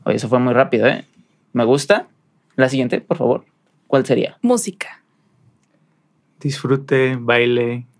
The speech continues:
Speaker 3: sonido.
Speaker 1: Bien.
Speaker 2: Conciso, conciso. Pero bueno,
Speaker 1: Directo.
Speaker 2: entonces yo tengo una pregunta después de estas definiciones.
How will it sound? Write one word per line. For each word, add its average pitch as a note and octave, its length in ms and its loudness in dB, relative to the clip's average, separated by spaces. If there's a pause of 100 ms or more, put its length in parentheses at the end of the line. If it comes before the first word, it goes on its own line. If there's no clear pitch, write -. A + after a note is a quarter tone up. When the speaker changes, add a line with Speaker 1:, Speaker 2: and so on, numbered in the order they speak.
(220)
Speaker 3:
sonido. A2 520 -8 (1600)
Speaker 1:
Bien. - 260 -4
Speaker 2:
Conciso, A#3+ 560 -2
conciso. C4 580 -2
Pero F4+ 140 2
bueno, F#4+ 160 -2
Speaker 1:
Directo. F#4+ 320 0
Speaker 2:
entonces F#4+ 200 2
yo F#4 40 -14
tengo F#4 160 -4
una F4 160 0
pregunta G#3+ 380 2
después G3+ 360 0
de G3 100 2
estas G#3 320 -2
definiciones. F3+ 720 -8